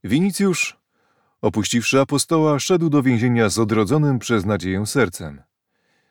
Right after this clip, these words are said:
Gdzieś w głębi duszy krzyczała mu jeszcze rozpacz i przerażenie, lecz on tłumił w sobie te głosy.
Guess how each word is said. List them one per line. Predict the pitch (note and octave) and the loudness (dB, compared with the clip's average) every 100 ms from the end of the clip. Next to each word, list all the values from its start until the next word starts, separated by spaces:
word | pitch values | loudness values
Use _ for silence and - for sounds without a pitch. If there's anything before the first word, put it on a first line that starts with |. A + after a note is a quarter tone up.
| _ - | _ -6
Gdzieś | F2+ A2+ F2 | -2 0 -2
w | |
głębi | E2 G#2+ A2 G2+ | -2 0 0 0
duszy | F2 F#2+ - A2 | -4 -4 -4 -6
krzyczała | - G2+ A#2 G#2 | -6 -2 0 2
mu | G#2 | 0
jeszcze | G#2+ G2+ - G#2+ | -2 -2 0 0
rozpacz | F#2+ - G2+ - | 0 -2 -6 -6
i | |
przerażenie, | F2 - A2 A2+ G#2 B2 D#2+ D#2 - _ _ - - - _ - | -6 0 2 2 2 -2 -2 -10 -18 _ _ -20 -20 -20 _ -6
lecz | F#3+ G3+ | -4 0
on | F#3+ | 0
tłumił | D#3+ F#3 D#3 F#2+ E2 | 0 0 0 0 -4
w | - | -2
sobie | A2+ G2 | -2 -2
te | G#2 B2 | -2 0
głosy. | A#2 E2+ - D#2+ | 0 0 -4 -10